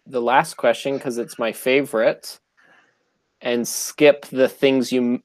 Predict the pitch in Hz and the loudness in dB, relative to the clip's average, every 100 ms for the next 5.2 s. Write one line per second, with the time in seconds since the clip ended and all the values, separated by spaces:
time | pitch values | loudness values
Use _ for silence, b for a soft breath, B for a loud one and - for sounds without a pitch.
0 | - 120 120 127 131 - 123 110 135 127 | -4 -2 2 4 4 0 0 4 2 2
1 | 120 - 123 117 107 110 - 131 131 135 | -6 -4 -6 -4 -2 -4 -2 0 -2 -2
2 | 120 117 110 - 127 127 117 110 113 107 | 0 2 2 2 4 6 6 6 4 4
3 | 98 117 107 - 107 - 123 113 - - | 0 -2 -2 0 0 2 2 2 -2 -12
4 | - - 131 117 104 101 - - 110 101 | -18 -2 0 2 0 -2 -6 -8 -4 -4
5 | 98 | -6